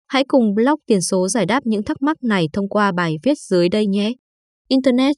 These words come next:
Computer là gì? Internet Computer là một nền tảng điện toán đám mây mã nguồn mở được xây dựng bởi quỹ D F I N I T I, được thiết kế để giải quyết một số thách thức lớn mà Internet truyền thống ngày nay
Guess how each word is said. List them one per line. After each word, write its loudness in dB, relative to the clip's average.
Computer 0
là -2
gì? -2
Internet 2
Computer 0
là 2
một -2
nền 0
tảng 0
điện 0
toán 0
đám 0
mây 0
mã -2
nguồn 2
mở 0
được -4
xây 0
dựng -2
bởi 2
quỹ -2
D 2
F 2
I 0
N -2
I -2
T -4
I, 0
được 2
thiết 2
kế 4
để 2
giải -4
quyết -2
một 0
số -4
thách -4
thức 0
lớn 2
mà 0
Internet 0
truyền 0
thống 0
ngày 0
nay 0